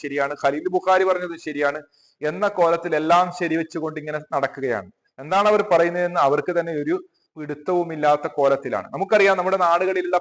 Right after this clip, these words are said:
പല പ്രായമുള്ള ആളുകളടക്കം എന്തെങ്കിലും ചെറിയ ചെറിയ അപകടങ്ങളോ എന്തെങ്കിലും സംഭവിച്ചു കഴിഞ്ഞാൽ, ഞാനും എവിടെ കല്ലിനെങ്ങാനും കുത്തിപ്പോയി കഴിഞ്ഞാൽ, അല്ലെങ്കിൽ മറ്റെന്തെങ്കിലും ചെറിയ രീതിയിലുള്ള പ്രശ്നങ്ങൾ വന്നാൽ പോലും അവർ "യാ അള്ളാ" എന്ന് പറയുന്നതിന് പകരം "നിരീക്ഷകങ്ങളെ,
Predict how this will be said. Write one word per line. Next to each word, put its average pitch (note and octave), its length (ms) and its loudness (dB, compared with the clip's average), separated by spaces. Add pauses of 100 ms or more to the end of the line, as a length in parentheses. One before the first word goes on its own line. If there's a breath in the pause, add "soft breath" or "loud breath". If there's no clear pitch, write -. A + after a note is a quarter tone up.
(100)
പല D3 120 4 (120)
പ്രായമുള്ള D#3+ 440 2 (160)
ആളുകളടക്കം D3 640 -2 (1600)
എന്തെങ്കിലും G#3 360 -4
ചെറിയ G3 220 2
ചെറിയ G3 220 4
അപകടങ്ങളോ F3+ 600 4 (480)
എന്തെങ്കിലും F3+ 360 -4
സംഭവിച്ചു D#3+ 440 -2
കഴിഞ്ഞാൽ, C3+ 400 -4
ഞാനും F3 200 -2
എവിടെ E3 180 -2 (180)
കല്ലിനെങ്ങാനും E3 600 -2
കുത്തിപ്പോയി D#3+ 520 -8
കഴിഞ്ഞാൽ, C3 360 -4 (120)
അല്ലെങ്കിൽ E3 340 -6
മറ്റെന്തെങ്കിലും F#3 500 -6
ചെറിയ D#3+ 240 -4
രീതിയിലുള്ള E3 320 -2
പ്രശ്നങ്ങൾ D#3+ 420 -6
വന്നാൽ D3+ 280 2 (120)
പോലും D3+ 280 -2 (160)
അവർ D#3 140 -2 (460)
"യാ D#3 140 -2
അള്ളാ" D#3 260 2 (220)
എന്ന് D#3 180 -8
പറയുന്നതിന് D3 480 -4
പകരം C3+ 300 -2 (500)
"നിരീക്ഷകങ്ങളെ, D3 720 -4